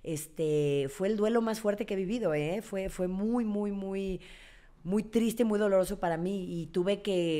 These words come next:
ir a terapias y tuve que leer mucho y tuve que, que agarrar confianza en mí y decir, "Pues yo también puedo sola, o sea, ¿por qué tengo tanto miedo? ¿Por qué, eh, si tengo tablas, si tengo esto, si amo lo que hago?"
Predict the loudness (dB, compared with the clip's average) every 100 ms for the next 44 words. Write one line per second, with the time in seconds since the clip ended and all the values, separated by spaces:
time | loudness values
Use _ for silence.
0 | 0 0 0 0 -2 0 0 -2 -2 -6
1 | -6 -4 -4 -2 -4 -4 -6 -4 -4 -4
2 | -2 0 0 0 -2 -6 -18 -18 -20 -20
3 | -6 -2 0 -2 -2 -2 -2 -2 0 0
4 | 0 -2 0 0 0 -8 -20 -20 -20 -6
5 | -2 -2 -4 -6 -4 -4 -4 -6 -6 -4
6 | -4 -2 -2 0 -2 -2 -2 0 -2 -2
7 | -2 -2 -4 -6 -8 -4 -4 -4 -8 -10
8 | -8 -6 -4 -6 -6 0 2 2 2 2
9 | 2 0 -2 -4 0 2 0 -2 -4 -2
10 | 0 0 2 0 2 2 2 2 0